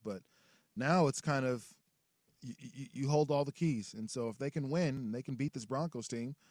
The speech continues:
hey, man, Seahawk fans, you <laughs> guys did it. You back. And I'm sure it's gonna feel that much better just knowing that Russell Wilson has no chance of making the playoffs, and he,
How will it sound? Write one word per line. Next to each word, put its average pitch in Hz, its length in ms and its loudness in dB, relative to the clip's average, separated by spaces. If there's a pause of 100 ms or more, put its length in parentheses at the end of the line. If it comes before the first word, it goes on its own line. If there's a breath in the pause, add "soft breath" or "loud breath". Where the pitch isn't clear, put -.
(400)
hey, 147 120 0
man, 156 260 4
Seahawk 160 400 6
fans, 139 400 2
you 113 80 -6
<laughs> - 180 -6
guys 135 180 0
did 170 200 6
it. - 120 2 (220)
You 120 120 -4
back. 135 460 2 (400 soft breath)
And 127 500 -2 (240)
I'm 120 120 -4
sure 160 300 4
it's 151 120 2
gonna 139 200 0
feel 143 480 4 (140)
that 135 220 2
much 123 220 -4
better 131 260 4
just 117 200 -6
knowing 123 240 2
that 113 100 -2
Russell 120 320 -2
Wilson 110 440 -4 (640)
has 98 200 -4
no 123 200 6
chance - 560 -4 (280)
of 101 240 -4 (120)
making 110 340 -2
the 95 60 -6
playoffs, 104 540 -4
and 98 240 -6
he, 110 220 -4